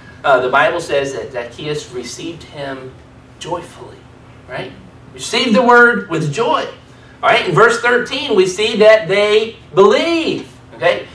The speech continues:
Now, according to John three sixteen, what is required for salvation?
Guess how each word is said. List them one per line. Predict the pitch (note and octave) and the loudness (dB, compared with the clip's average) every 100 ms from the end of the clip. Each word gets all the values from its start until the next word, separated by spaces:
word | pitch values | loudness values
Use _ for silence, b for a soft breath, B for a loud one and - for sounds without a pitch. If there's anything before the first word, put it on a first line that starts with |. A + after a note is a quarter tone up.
| B - | B 0
Now, | G3+ | 2
according | G3 B3 A#3+ | 2 0 2
to | A3 | 0
John | G3+ A3 G#3+ | 4 4 4
three | G#3+ | -2
sixteen, | G3+ G3+ F#3 F3+ F3 | -2 -4 -2 -2 2
what | G#3+ | 2
is | G#3 | 4
required | F#3+ F#3 F3+ E3 | 2 4 2 2
for | D#3 | -2
salvation? | D3+ C#3+ C#3 - - | 0 2 0 -6 -10